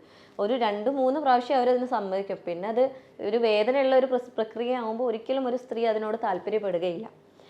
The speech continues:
അപ്പം ഈ ഒരു രീതിയിലേക്ക് നിങ്ങൾ കൊണ്ടുവരിക എന്നുള്ളതാണ്. അതേപോലെ മറ്റൊന്ന് പറയാനുള്ളത്, പൊതുവേ, ആ, ആർത്തവം നിന്ന സ്ത്രീകളിൽ, ഒരു ലേറ്റ് ഫിഫ്റ്റീസിലുള്ള സ്ത്രീകൾക്ക് ഇതിനോടുള്ള താല്പര്യം കുറവായിരിക്കും. കാരണം അവരുടെ ശരീരത്തിൽ ഈസ്ട്രജൻ എന്ന് പറയുന്ന ഒരു ഹോർമോൺ വളരെ കുറഞ്ഞിട്ടുണ്ടാവും ആ ഒരു പ്ര-,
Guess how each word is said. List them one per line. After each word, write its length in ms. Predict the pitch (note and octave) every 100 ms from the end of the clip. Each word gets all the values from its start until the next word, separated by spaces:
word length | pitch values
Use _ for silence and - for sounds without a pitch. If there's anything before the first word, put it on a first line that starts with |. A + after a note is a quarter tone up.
| - -
അപ്പം 240 | B3 E4+ F#4 -
ഈ 200 | D4 G4+
ഒരു 160 | G4
രീതിയിലേക്ക് 760 | F4 D4 C4 A3+ B3+ B3+ C4 C#4+
നിങ്ങൾ 160 | A#3+
കൊണ്ടുവരിക 480 | A#3+ A#3+ G#3 G#3 G#3
എന്നുള്ളതാണ്. 480 | G#3 F#3+ E3+ E3 E3 -
അതേപോലെ 360 | B3 D#4 D#4+
മറ്റൊന്ന് 520 | D#4 C#4 C#4 - F#4 E4
പറയാനുള്ളത്, 760 | C4 A3 A3 A3+ F#3+ F#3+ G#3+ -
പൊതുവേ, 400 | A3+ A3+ B3 C#4+ - - - -
ആ, 80 | G#3
ആർത്തവം 800 | G#3 A3+ G#3+ A3 - C#4 C#4+ B3
നിന്ന 340 | A#3 B3 C#4+
സ്ത്രീകളിൽ, 540 | D4 - G3+ F3+ F3 F3
ഒരു 120 | F#3
ലേറ്റ് 340 | G3 G3+ A3+
ഫിഫ്റ്റീസിലുള്ള 880 | - G#3+ - - C4 C#4+ C4 G#3+ G3
സ്ത്രീകൾക്ക് 760 | G3+ - F#3 F3+ F3+ E3+ G3 C#4+ - - -
ഇതിനോടുള്ള 460 | - A#3+ C4+ C#4 C4
താല്പര്യം 480 | B3+ A3+ F#3+ A3 A3+
കുറവായിരിക്കും. 600 | A3+ F#3+ F#3+ E3+ E3 F3+
കാരണം 200 | G#3 B3
അവരുടെ 300 | A3+ B3+ C#4
ശരീരത്തിൽ 500 | C#4+ A#3 A3+ A3+ B3
ഈസ്ട്രജൻ 760 | G#3 A3+ - - C#4+ C#4 D#4 C#4
എന്ന് 160 | A#3
പറയുന്ന 360 | A3+ G3 F#3 G3
ഒരു 100 | G3
ഹോർമോൺ 540 | G#3 F3+ E3+ F#3+ A#3+ G#3
വളരെ 300 | F#3 F#3+ A#3+
കുറഞ്ഞിട്ടുണ്ടാവും 800 | A#3+ G#3+ A#3 A#3 F#3+ E3+ E3+ F3
ആ 40 |
ഒരു 80 | F3
പ്ര-, 220 | F3+ F#3+